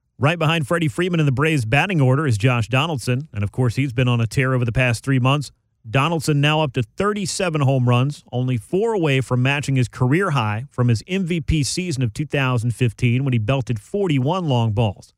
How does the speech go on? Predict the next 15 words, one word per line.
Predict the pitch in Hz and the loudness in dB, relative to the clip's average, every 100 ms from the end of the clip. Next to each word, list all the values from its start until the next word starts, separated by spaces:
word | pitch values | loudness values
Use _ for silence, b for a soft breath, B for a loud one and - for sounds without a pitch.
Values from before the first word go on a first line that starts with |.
| _ _ _ _ 104 | _ _ _ _ -6
And | |
how | 110 226 | -2 0
about | 214 120 | 0 0
this? | 127 92 - - _ _ - | 0 0 -6 -20 _ _ -6
Twenty-one | 165 254 247 185 117 87 95 | -2 -2 0 0 0 -2 -4
of | 117 110 | -2 2
Donaldson's | 139 151 135 131 110 | 2 2 0 -2 -2
thirty-seven | - 202 220 190 - 185 156 | -2 -2 -2 -4 -2 0 0
home | 143 156 131 | 2 2 2
runs | 113 92 92 - | 2 0 -8 -4
have | 117 107 | -4 0
come | 135 | 2
against | 123 117 - | 2 2 0
the | 107 | -4
Phillies, | - 196 202 190 | 0 0 0 -4